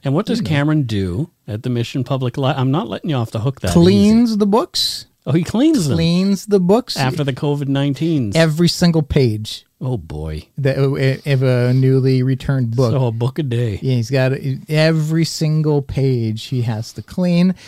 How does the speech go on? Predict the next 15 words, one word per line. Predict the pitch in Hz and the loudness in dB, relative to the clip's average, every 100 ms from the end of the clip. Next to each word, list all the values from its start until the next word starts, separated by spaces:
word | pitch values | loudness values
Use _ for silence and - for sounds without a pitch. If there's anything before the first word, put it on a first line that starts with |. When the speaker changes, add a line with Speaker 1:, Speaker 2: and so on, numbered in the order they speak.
| - _ - | -20 _ -6
Speaker 2:
and | 135 131 127 | -2 0 0
then | 127 127 127 | 0 0 -2
reshelf | - 120 120 120 123 - 98 95 - | -2 -4 -2 -2 -4 -4 -8 -8 -16
it. | - - | -20 -20
Speaker 1:
<laughs> | _ - | _ -4
Speaker 2:
Yeah, | 143 156 156 | 0 2 2
but | 156 160 | 2 4
people | 220 226 302 | 2 2 -2
don't | 311 202 | -2 0
know | 175 170 | 2 2
is | 131 139 139 139 131 | 2 -2 -2 -2 -2
that | 139 - | -2 -4
kind | - 151 | -6 -4
of | 143 | -4
detail | 135 143 - 117 101 | -4 -6 -6 -6 -6